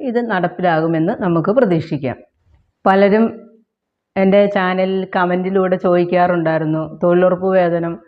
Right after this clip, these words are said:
ഒരു അഞ്ഞൂറ് രൂപയെങ്കിലും ആക്കിക്കൂടെ?" എന്നുള്ളത്. നമുക്കാർക്കും വേതനം വർദ്ധിപ്പിക്കാൻ അധികാരമില്ലല്ലോ. ഏഹ്, സർക്കാർ ഉത്തരവ് പ്രകാരം മാത്രമേ നമുക്കത് അറിയാൻ കഴിയുകയുള്ളൂ. ഏതായാലും, ഏഹ്, സർക്കാർ അത് വർദ്ധിപ്പിച്ചിരിക്കുന്നു എന്നുള്ളത് ഒരു സന്തോഷ വാർത്ത തന്നെയായിട്ട്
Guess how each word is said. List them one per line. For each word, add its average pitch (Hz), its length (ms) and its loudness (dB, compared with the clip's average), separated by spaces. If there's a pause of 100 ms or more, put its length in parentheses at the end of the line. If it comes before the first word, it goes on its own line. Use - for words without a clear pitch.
ഒരു 175 120 0
അഞ്ഞൂറ് 180 380 0
രൂപയെങ്കിലും 175 520 0
ആക്കിക്കൂടെ?" 156 540 0
എന്നുള്ളത്. 151 680 0 (360)
നമുക്കാർക്കും 170 600 0
വേതനം 175 400 -2
വർദ്ധിപ്പിക്കാൻ 175 640 0
അധികാരമില്ലല്ലോ. 160 960 0 (580)
ഏഹ്, 156 400 -4
സർക്കാർ 214 520 2
ഉത്തരവ് 202 300 2
പ്രകാരം 185 500 0
മാത്രമേ 175 540 -4 (220)
നമുക്കത് 202 760 -2 (220)
അറിയാൻ 226 320 4
കഴിയുകയുള്ളൂ. 156 600 -2
ഏതായാലും, 202 760 0 (420)
ഏഹ്, 175 300 -6
സർക്കാർ 208 680 0
അത് 190 140 -2
വർദ്ധിപ്പിച്ചിരിക്കുന്നു 220 960 0
എന്നുള്ളത് 165 480 -2
ഒരു 165 80 -4
സന്തോഷ 160 460 -2
വാർത്ത 190 380 0
തന്നെയായിട്ട് 185 560 0